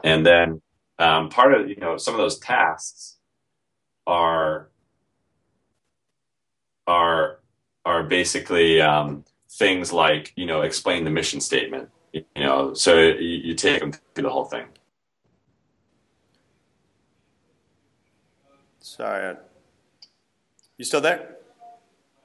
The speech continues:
Speaker 1: Did I lose you? Are you still there?
Speaker 2: No, I think we're
Speaker 1: Yep,
Speaker 2: good.
Speaker 1: still here.
Speaker 2: <clears throat> So I just wanted to, I wanted to ask one, one thing. So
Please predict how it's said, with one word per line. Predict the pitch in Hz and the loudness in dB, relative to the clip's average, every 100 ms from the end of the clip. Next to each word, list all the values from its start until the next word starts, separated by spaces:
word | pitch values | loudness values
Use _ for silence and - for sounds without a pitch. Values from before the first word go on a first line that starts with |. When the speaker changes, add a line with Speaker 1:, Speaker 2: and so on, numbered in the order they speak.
| _ _ _ _ _ _ _ _ _ _ _ _ _ _ _ _ _ _ _ | _ _ _ _ _ _ _ _ _ _ _ _ _ _ _ _ _ _ _
Speaker 1:
Did | - 131 | 4 6
I | |
lose | 123 131 131 | 6 4 4
you? | |
Are | 131 104 | 0 -2
you | 104 | -4
still | 117 110 | -2 -2
there? | 113 - _ _ | -2 -4 _ _
Speaker 2:
No, | 147 131 | -2 0
I | |
think | 135 135 | 0 -2
we're | 127 | -2
Speaker 1:
Yep, | |
Speaker 2:
good. | 113 110 | -2 -2
Speaker 1:
still | 90 76 | -4 -4
here. | 67 - _ _ _ - | -6 -10 _ _ _ -16
Speaker 2:
<clears throat> | - - - _ _ _ _ _ _ _ _ _ _ _ _ _ _ _ _ _ _ | -16 -16 -20 _ _ _ _ _ _ _ _ _ _ _ _ _ _ _ _ _ _
So | - | 2
I | 160 | 2
just | 170 214 | 2 0
wanted | 202 | 0
to, | 160 143 | 2 2
I | 139 | 2
wanted | 143 156 | 0 0
to | 131 | 0
ask | 123 117 - | 0 -2 -8
one, | 117 120 113 _ _ _ | -10 -10 -12 _ _ _
one | 123 127 127 107 | -6 -6 -6 -10
thing. | 110 98 | -8 -8
So | 90 143 131 - | -6 -4 -4 -6